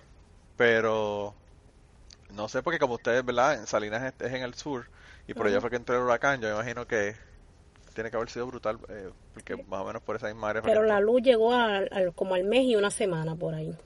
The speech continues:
Speaker 2: la luz.
Speaker 1: Ah, bueno, pues dentro
Speaker 2: Cuando
Speaker 1: de,
Speaker 2: llegó
Speaker 1: de,
Speaker 2: la
Speaker 1: entonces
Speaker 2: luz, yo estaba acá en Estados Unidos viendo a mis hijos,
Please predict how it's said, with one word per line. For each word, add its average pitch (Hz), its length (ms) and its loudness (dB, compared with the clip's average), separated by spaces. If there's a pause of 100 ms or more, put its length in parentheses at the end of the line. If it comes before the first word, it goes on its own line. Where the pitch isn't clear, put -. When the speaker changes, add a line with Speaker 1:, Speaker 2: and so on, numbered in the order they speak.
Speaker 2:
la 175 120 -12
luz. 170 140 -8 (1500)
Speaker 1:
Ah, 101 180 -2
bueno, 92 260 -4
pues 90 160 -8
dentro 120 200 2
Speaker 2:
Cuando 226 180 8
Speaker 1:
de, - 40 6
Speaker 2:
llegó 208 200 8
Speaker 1:
de, 226 60 12
Speaker 2:
la 262 140 12
Speaker 1:
entonces 285 300 10
Speaker 2:
luz, 240 200 10
yo 220 140 6
estaba 226 260 8
acá 226 120 2
en 226 80 2
Estados 214 280 4
Unidos 202 220 2
viendo 190 200 -2
a - 20 0
mis 175 240 -2
hijos, 165 240 -6